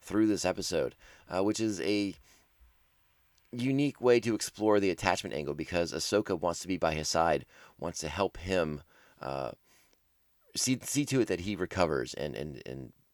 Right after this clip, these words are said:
you know, gets back on his feet again. And that's, that's sort of the angle of exploration that we go through with, with Ahsoka's attachment to Anakin. Uh, while they're on the ship,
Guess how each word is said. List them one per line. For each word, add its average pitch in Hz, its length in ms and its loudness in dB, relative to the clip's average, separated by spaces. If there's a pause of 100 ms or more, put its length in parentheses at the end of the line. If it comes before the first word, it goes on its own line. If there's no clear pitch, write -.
(240)
you - 100 -2
know, 78 140 0
gets 80 160 -12
back 80 200 2
on 78 100 -2
his 80 120 -4
feet 117 220 -6
again. 67 300 -8 (440)
And 104 120 -2
that's, 107 260 0
that's 98 160 -4
sort 120 140 2
of 104 60 0
the 107 120 -4
angle 95 220 0
of 90 60 -2
exploration 90 520 -2
that 73 80 -4
we 78 80 -6
go 85 240 0
through 65 420 -8 (420)
with, 80 360 -6 (580)
with - 280 -4 (640)
Ahsoka's 120 400 2
attachment 80 540 -2
to 78 160 -4
Anakin. 71 500 -8 (800)
Uh, 78 260 0 (680)
while 120 380 8
they're 127 180 8
on 117 120 6
the 107 60 2
ship, 113 340 2